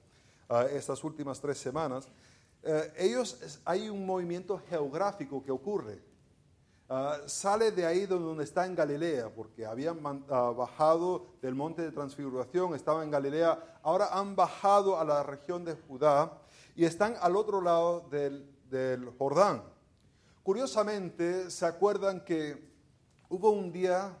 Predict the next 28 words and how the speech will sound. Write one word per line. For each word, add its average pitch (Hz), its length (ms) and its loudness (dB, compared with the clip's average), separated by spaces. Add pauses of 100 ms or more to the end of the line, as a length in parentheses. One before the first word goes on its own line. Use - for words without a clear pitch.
un 156 160 -14
día 175 260 -2
que 156 160 -2
iban 165 340 -2
subiendo 175 640 2
a 139 60 0
Galilea 135 580 -2 (760)
y 185 380 -4 (100)
Jesús 190 760 -4
decidió 180 580 0
pasar 180 420 0
por 160 180 -4
Samaria? 165 520 0 (1120)
En 131 120 -8
vez 185 180 2
de 202 120 4
cruzar 202 760 4
el, 156 260 -4
el 143 200 -2
Jordán 156 480 2
y 156 180 -4
subir 180 560 -4
por 165 180 -2
la 147 120 2
región 175 420 -6
de 165 80 -2
los 156 160 -8
gentiles 165 640 -6